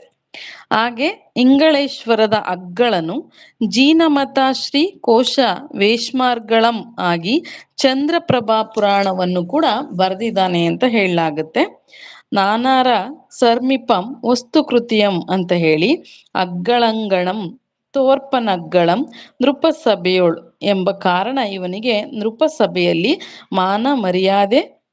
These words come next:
ಆಗಿರಬೇಕು. ಹದಿನಾರು ಆಶ್ವಾಸಗಳ ಇಲ್ಲವೇ ಗ್ರಂಥ ಎಂಟನೇ ತೀರ್ಥಂಕರನಾದ ಚಂದ್ರಪ್ರಭನ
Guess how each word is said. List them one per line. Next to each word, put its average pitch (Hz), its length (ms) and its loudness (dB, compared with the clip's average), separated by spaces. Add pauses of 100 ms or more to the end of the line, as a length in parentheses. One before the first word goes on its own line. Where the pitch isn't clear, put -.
(120)
ಆಗಿರಬೇಕು. 190 1160 0
ಹದಿನಾರು 240 480 0
ಆಶ್ವಾಸಗಳ 190 760 -2
ಇಲ್ಲವೇ 196 500 0
ಗ್ರಂಥ 196 440 -2 (600)
ಎಂಟನೇ 294 540 2
ತೀರ್ಥಂಕರನಾದ 208 1120 0
ಚಂದ್ರಪ್ರಭನ 233 880 0